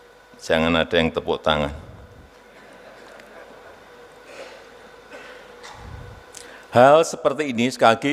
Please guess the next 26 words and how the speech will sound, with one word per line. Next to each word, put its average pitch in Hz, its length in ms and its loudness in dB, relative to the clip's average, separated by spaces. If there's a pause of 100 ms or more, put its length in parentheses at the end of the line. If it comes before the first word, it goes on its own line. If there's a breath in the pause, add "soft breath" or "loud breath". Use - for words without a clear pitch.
prosedur 143 720 2
birokrasi 123 560 4
yang 113 160 4
rumit 131 320 0
juga 123 240 0
masih 147 480 2 (320)
ada 127 400 2
dalam 104 240 0
praktek 98 560 2 (560)
di - 80 -2
lapangan. 87 640 0 (480 soft breath)
Hal 117 240 6
seperti 120 400 -4 (160)
ini 139 160 -2
mudah 147 480 0
disalahkan 110 640 0
dalam 95 400 -2
pemeriksaan 98 880 0
dan 98 160 0
menjadi 95 480 -2 (320 loud breath)
sumber 101 480 -4
ketakutan 87 640 -2
bagi 80 480 -4 (720)
aparat 80 560 0 (400)
pemerintah 82 480 -4
kita. - 400 -12